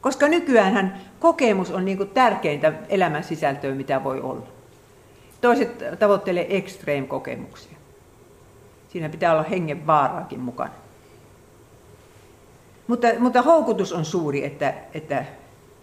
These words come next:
et-, että et sä nyt voi mennä hautaan, jos sinä oot tätä ja tätä et oo kokenut. Eihän sinun elämässä ole mitään täyttymystä sitten ollutkaan. Aatami ja Eeva eivät uskoneet, että Herra antaisi heille kaiken hyvän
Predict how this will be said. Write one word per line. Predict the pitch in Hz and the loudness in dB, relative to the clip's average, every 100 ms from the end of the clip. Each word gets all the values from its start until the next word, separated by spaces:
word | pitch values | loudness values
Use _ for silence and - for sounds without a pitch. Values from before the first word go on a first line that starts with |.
| - - - - - - - | -20 -20 -20 -20 -20 -20 -10
et-, | 175 - | -8 -6
että | 185 160 | -6 0
et | 151 349 | 4 4
sä | - 190 | 4 2
nyt | 156 165 | 2 0
voi | 156 | 0
mennä | 147 139 | 0 -4
hautaan, | 135 147 139 135 | 0 0 0 0
jos | 127 - | -2 -6
sinä | 147 | -6
oot | 131 - | -6 -6
tätä | 147 135 | -4 -2
ja | 127 | -2
tätä | 127 131 131 | -6 -6 -4
et | 123 - | -6 -8
oo | 147 139 | -10 -10
kokenut. | - 139 117 151 - - - - | -12 -12 -12 -14 -18 -20 -20 -6
Eihän | - 233 | -2 0
sinun | 233 202 170 | 0 0 2
elämässä | 170 151 151 147 | 2 0 -2 -4
ole | 135 | -4
mitään | 135 135 135 | -4 -6 -6
täyttymystä | 165 143 139 139 - 139 | 0 0 0 -8 -10 -12
sitten | 143 - 247 | -8 -2 4
ollutkaan. | 269 226 147 - - 131 - - - - - - - - - - - - - - - - - _ - - - - | 6 6 4 0 -6 -6 -6 -18 -20 -20 -20 -20 -20 -20 -20 -20 -20 -20 -20 -20 -20 -20 -20 _ -20 -20 -12 2
Aatami | 269 311 240 214 | 4 6 6 6
ja | 190 | 6
Eeva | 208 226 185 | 6 4 4
eivät | - 294 330 233 202 - | 4 4 6 4 2 0
uskoneet, | 226 208 - 156 147 139 - | -2 -2 -2 -4 -2 -2 -4
että | 160 - | -4 -2
Herra | 220 214 165 156 | 2 2 4 2
antaisi | 175 156 151 143 139 151 | 0 -2 -2 -2 -4 -6
heille | 147 139 | -4 -4
kaiken | 131 - 233 226 196 139 127 165 | -6 0 4 4 4 -2 -4 -2
hyvän | 269 220 185 151 151 | 0 2 2 2 -4